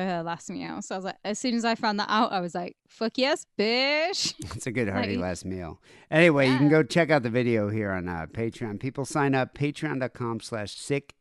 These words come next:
Speaker 2: and wrong. We do appreciate you supporting the show. It does really help us keep it, keeps it,
Speaker 1: Oh,
Speaker 2: keeps
Speaker 1: yeah.
Speaker 2: it sick and wrong. It does. Um, also, if you wanna buy some Sick and Wrong merch, God, that, uh, Make Abortion Great Again tee selling like hotcakes these days.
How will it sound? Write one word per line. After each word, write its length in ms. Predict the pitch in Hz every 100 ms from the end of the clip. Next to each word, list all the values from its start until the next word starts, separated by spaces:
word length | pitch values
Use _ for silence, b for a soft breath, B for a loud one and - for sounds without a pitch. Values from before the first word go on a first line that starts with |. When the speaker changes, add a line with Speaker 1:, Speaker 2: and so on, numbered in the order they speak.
| -
Speaker 2:
and 180 | 127 117
wrong. 400 | 107 101 95 98 b b b
We 100 | -
do 160 | 127 151
appreciate 580 | 135 143 127 117 95 -
you 80 | 87
supporting 340 | - 92 80
the 80 | 82
show. 260 | - 78 73
It 80 | 76
does 180 | 92 92
really 180 | 90 78
help 200 | 80 -
us 120 | -
keep 240 | - 87 -
it, 100 | - _ -
keeps 260 | 202 -
it, 60 | -
Speaker 1:
Oh, 40 |
Speaker 2:
keeps 220 | - 214 220
Speaker 1:
yeah. 60 |
Speaker 2:
it 60 | 185
sick 160 | 214
and 100 | 180
wrong. 200 | 143 73 - -
It 120 | -
does. 340 | 95 - - - b b b b b b
Um, 340 | 147 160 156 160
also, 400 | 180 240 - 160
if 80 | 147
you 80 |
wanna 140 | 180 190
buy 160 | 175
some 180 | 165 156
Sick 160 | - 160
and 80 | 143
Wrong 160 | 127
merch, 600 | 110 135 143 113 - - - -
God, 360 | 117 131 120
that, 180 | 85 104
uh, 120 | 95 90
Make 280 | 104 123
Abortion 440 | 120 104 127 - 117
Great 240 | 107 135
Again 320 | 139 117 98
tee 300 | 87 - 104 98
selling 460 | - 123 117 113
like 220 | 110 101
hotcakes 880 | - 104 120 - 98 82 - - -
these 280 | - 90 90
days. 580 | - 73 73 73 -